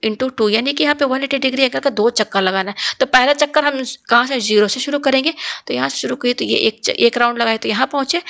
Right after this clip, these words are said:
अब क्योंकि दो राउंड लगाना है, तो अब यहाँ से नीचे इ-, यहाँ पहुँचे, अब यहीं से शुरू करना है। तो दूसरा लग-, राउंड लगाएंगे वन एटी, तो वन एटी एंगल होना भी चाहिए। तो देखिए ये इतना वन एटी होगा, तो हम कहाँ पहुँचे? यहाँ पहुँचे। किस पे पहुँचे? ज़ीरो पर पहुँचे। किस पर? ज़ीरो। यहाँ पहुँचे,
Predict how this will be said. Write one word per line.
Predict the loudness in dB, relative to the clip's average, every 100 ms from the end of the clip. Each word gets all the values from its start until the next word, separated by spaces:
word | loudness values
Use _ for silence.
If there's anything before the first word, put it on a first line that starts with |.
| -6 -4
अब | 0
क्योंकि | 2 2
दो | 6 8
राउंड | 8 4
लगाना | 2 2
है, |
तो | 2
अब | 2
यहाँ | 4 4 2
से | 0
नीचे | -4 -2
इ-, | -4 -6 -2
यहाँ | 2 2
पहुँचे, | 2 2 2
अब | 4
यहीं | 4 4
से | 4
शुरू | 4
करना | 4 0 -2
है। | -6 -4 -4
तो |
दूसरा | 2 4 4 2
लग-, | 0 0
राउंड | 2 2 2
लगाएंगे | 0 0 0
वन | -2 -2
एटी, | -2 -2
तो | 2
वन | 4 2
एटी | 4
एंगल | 2 4 0
होना | 0 0
भी | 0
चाहिए। | -2 -2
तो |
देखिए | -2 0
ये | 0
इतना | 2 0
वन | 0
एटी | -2 -2
होगा, | 0 0 -4 -10 -10 -6
तो |
हम | -6
कहाँ | -2 -4 -4 -8
पहुँचे? | -12 -10
यहाँ | -8 -10 -12
पहुँचे। | -18 -16 -14 -14 -6
किस | -6
पे | -2 -2
पहुँचे? | 0 -4 -4 -6 -8 _ _ _ _ -20 _ _ -10
ज़ीरो | -2 2 6 6
पर | 4
पहुँचे। | -2 -4 -4 -6
किस | -4 -2
पर? | 2 0 0
ज़ीरो। | -6 -2 2 4
यहाँ | 4 4
पहुँचे, | 4 4 2